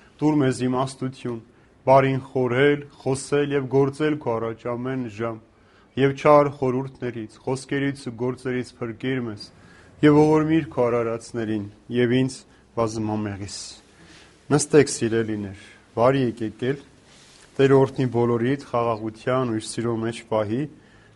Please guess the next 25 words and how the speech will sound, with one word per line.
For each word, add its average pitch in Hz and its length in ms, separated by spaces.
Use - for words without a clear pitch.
հատկապես 123 560
մեր 123 220
ժամանակներին, 113 840
որ 120 180
շատ 120 300
կարևոր 117 480
է, 131 100
մարդը 117 520
իր 113 200
հավատքը 113 720
անսասան 123 720
պահի, 104 380
աներկյուղ 110 640
պահի, 110 360
ը, 110 160
որովհետև 123 720
ինչքան 135 380
որ 123 180
ժամանակները 117 760
մոտենան 113 540
Տիրոջ 107 340
գալստյան 107 580
աշխարհի 107 420
վախճանին, 107 540
այնքան 127 400